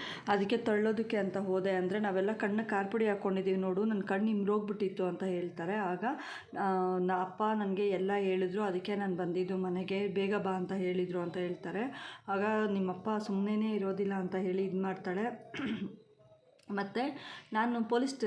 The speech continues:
ಕಂಪ್ಲೇಂಟ್ ಕೊಡು ಅಮ್ಮ ರೋಹಿಣಿ ನೀನು" ಅಂದರೆ, "ಸರಿ ಆಯಿತು ಕೊಡಿ, ನನ್ನ ಹತ್ರನೂ ಇದೆ, ಯಾವ ನಂಬರ್ ಬೇಕು ನಿನಗೆ?" "ಫಸ್ಟ್ ನಾನು ಕೊಡ್ತೀನಿ, ಇಪ್ಪತ್ತೆರಡು ಲಕ್ಷ ತೊಗೊಂಡು ಅಬೇಸ್ ಮಾಡಿ ಹೊರಟೋಗಿದ್ದಾನೆ" ಅಂತ. "ನನ್ನ ಗಂಡ ಏನೂ ತೊಗೊಂಡು ಹೋಗಿಲ್ಲ ಅದನ್ನು, ನನ್ನ ಗಂಡನಿಗೆ ಮೋಸ ಮಾಡಿದ್ದಾರೆ" ಅಂತ ಹೇಳ್ತಾಳೆ.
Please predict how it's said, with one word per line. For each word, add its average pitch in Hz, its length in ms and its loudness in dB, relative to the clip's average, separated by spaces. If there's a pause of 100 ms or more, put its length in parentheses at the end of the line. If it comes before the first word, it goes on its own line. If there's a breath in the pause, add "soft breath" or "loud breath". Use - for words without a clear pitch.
ಕಂಪ್ಲೇಂಟ್ 214 420 2
ಕೊಡು 208 200 2
ಅಮ್ಮ 196 160 2
ರೋಹಿಣಿ 196 400 2
ನೀನು" 190 320 2
ಅಂದರೆ, 185 380 0
"ಸರಿ 220 260 2
ಆಯಿತು 208 320 2
ಕೊಡಿ, 202 280 2
ನನ್ನ 190 200 0
ಹತ್ರನೂ 202 320 0
ಇದೆ, 196 200 0
ಯಾವ 185 220 4
ನಂಬರ್ 202 340 0
ಬೇಕು 185 280 -2
ನಿನಗೆ?" 185 260 0
"ಫಸ್ಟ್ 185 300 -2
ನಾನು 208 300 2
ಕೊಡ್ತೀನಿ, 202 380 0
ಇಪ್ಪತ್ತೆರಡು 196 460 0
ಲಕ್ಷ 185 220 -2 (100)
ತೊಗೊಂಡು 196 300 0
ಅಬೇಸ್ 208 320 0
ಮಾಡಿ 196 260 2
ಹೊರಟೋಗಿದ್ದಾನೆ" 185 680 0
ಅಂತ. 170 200 -4 (640 loud breath)
"ನನ್ನ 208 180 -2
ಗಂಡ 196 340 2
ಏನೂ 214 300 2
ತೊಗೊಂಡು 202 380 0
ಹೋಗಿಲ್ಲ 196 340 2
ಅದನ್ನು, 185 300 -2
ನನ್ನ 202 180 0
ಗಂಡನಿಗೆ 214 460 0
ಮೋಸ 208 320 -2
ಮಾಡಿದ್ದಾರೆ" 180 480 -2
ಅಂತ 175 180 -2
ಹೇಳ್ತಾಳೆ. 180 500 -2